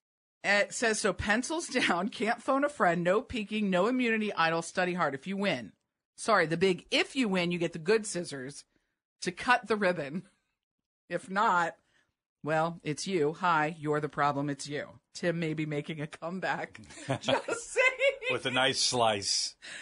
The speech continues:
Speaker 2: What
Speaker 1: They
Speaker 2: happened the
Speaker 1: gave
Speaker 2: first year, though? What, what, what had happened? I know you got the rest to read. Did,
Speaker 1: No,
Speaker 2: did
Speaker 1: no, no. That's it. I,
Speaker 2: Okay.
Speaker 1: I
Speaker 2: Oh,
Speaker 1: mean,
Speaker 2: it is.
Speaker 1: I will,
Speaker 2: Okay.
Speaker 1: I will mention, there's a couple things about the festival. The first year I did, it was the first year of the event, and I did the ribbon cutting.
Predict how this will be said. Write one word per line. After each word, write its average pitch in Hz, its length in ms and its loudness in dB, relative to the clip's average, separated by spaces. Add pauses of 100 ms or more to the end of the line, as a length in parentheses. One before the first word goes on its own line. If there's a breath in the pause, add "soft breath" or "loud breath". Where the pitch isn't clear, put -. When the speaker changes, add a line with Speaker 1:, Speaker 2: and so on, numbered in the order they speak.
Speaker 2:
What 247 100 4
Speaker 1:
They 226 60 2
Speaker 2:
happened 254 280 8
the 196 60 4
Speaker 1:
gave 185 80 -4
Speaker 2:
first 190 340 0
year, 170 160 2
though? 107 160 2
What, 147 180 2
what, 175 240 -4
what 170 140 -4
had 185 80 -4
happened? 151 380 -4
I - 20 -2
know 127 100 0
you 127 120 0
got 120 100 0
the 120 80 -4
rest 110 200 -2
to 107 80 -4
read. 101 260 -6
Did, 120 160 -6
Speaker 1:
No, 233 220 6
Speaker 2:
did 202 120 2
Speaker 1:
no, 185 100 2
no. 175 60 2
That's 202 180 4
it. 170 80 -2
I, 156 100 2
Speaker 2:
Okay. 170 120 2
Speaker 1:
I 165 80 0
Speaker 2:
Oh, 190 120 6
Speaker 1:
mean, 185 80 4
Speaker 2:
it - 40 4
is. 190 60 8
Speaker 1:
I 220 60 6
will, 220 260 6
Speaker 2:
Okay. 226 180 4
Speaker 1:
I 254 80 8
will 214 140 0
mention, 190 340 0
there's 202 240 4
a 185 60 -2
couple 165 240 0
things 160 180 -4
about 160 140 0
the 175 60 -10
festival. 160 360 -4
The 214 60 -4
first 285 400 -2
year 220 360 4
I 180 120 2
did, 175 200 -2
it 170 80 -2
was 165 140 -4
the 160 80 -6
first 180 400 -2
year 175 160 0
of 180 60 -2
the 220 100 -2
event, 160 400 0
and 156 100 -4
I 151 60 -2
did 170 160 -4
the 208 80 -8
ribbon 165 240 -2
cutting. 151 380 -4